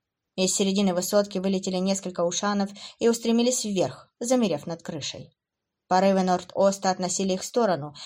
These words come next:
но каждый раз они возвращались на исходную, образуя круг. Мы спрятались за бетонное основание памятника, чтобы не попасть им на глаза. "Что у вас по боеприпасам?" спросил я,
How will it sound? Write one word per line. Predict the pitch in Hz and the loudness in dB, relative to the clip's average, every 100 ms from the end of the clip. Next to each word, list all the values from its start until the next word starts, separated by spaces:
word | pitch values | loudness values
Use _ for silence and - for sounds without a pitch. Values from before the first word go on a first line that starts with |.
| - - | -18 -2
но | 214 262 | 2 4
каждый | 262 262 254 | 4 4 6
раз | 254 254 | 6 6
они | 262 262 | 2 2
возвращались | 262 240 233 220 214 214 | 2 2 2 2 2 0
на | 233 254 | 0 -2
исходную, | - 269 208 156 147 | 2 2 2 -2 -6
образуя | - 202 226 220 208 208 | -4 0 0 0 -2 -2
круг. | 214 170 - - _ _ _ _ _ _ _ _ - | -6 -8 -12 -20 _ _ _ _ _ _ _ _ -6
Мы | 175 | -6
спрятались | 175 - 202 190 175 170 | -4 0 0 2 -2 -4
за | 180 | -6
бетонное | 185 202 190 175 | -4 -2 -2 0
основание | 170 185 180 170 165 | -4 -4 -4 -4 -4
памятника, | 190 196 196 202 202 220 - - | 0 0 -2 -4 -6 -6 -8 -18
чтобы | - - 254 | -4 0 2
не | 233 202 | 2 0
попасть | 185 175 165 175 | -2 -2 -6 -8
им | 170 | -8
на | 170 | -4
глаза. | 185 190 180 135 139 _ _ _ _ _ _ _ _ | -2 -2 -2 -10 -14 _ _ _ _ _ _ _ _
"Что | - - 214 | -14 0 2
у | 185 | 2
вас | 160 - | 0 -2
по | 175 | -2
боеприпасам?" | 175 180 190 196 185 - 147 143 _ _ _ | 0 0 -2 -2 -2 -2 -10 -16 _ _ _
спросил | - - - 147 | -14 -12 -8 -8
я, | 147 180 190 | -4 -2 -4